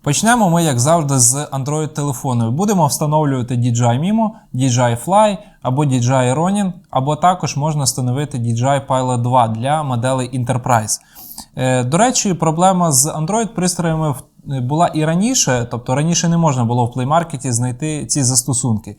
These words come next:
Як це вирішується? Заходимо ми, от, щоб все показати, заходимо ми в Play Market, відкриваємо пошук і пишемо, наприклад, D J I Fly.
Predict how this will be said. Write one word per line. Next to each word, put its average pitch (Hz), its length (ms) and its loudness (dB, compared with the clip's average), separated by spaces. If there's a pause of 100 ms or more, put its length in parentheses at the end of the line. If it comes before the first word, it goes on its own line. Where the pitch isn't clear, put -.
(280)
Як 185 280 2
це 175 100 0
вирішується? 139 680 -2 (380)
Заходимо 180 540 2
ми, 143 360 0 (760)
от, 123 340 -6
щоб 175 180 2
все 165 200 0
показати, 214 600 0
заходимо 143 560 0
ми 135 200 0
в 113 180 -2
Play 120 380 0
Market, 226 380 0 (680)
відкриваємо 127 1400 0 (500)
пошук 240 460 0
і 220 100 0
пишемо, 120 480 0
наприклад, 117 500 -2
D 120 60 2
J 120 100 0
I 185 240 0
Fly. 113 260 -2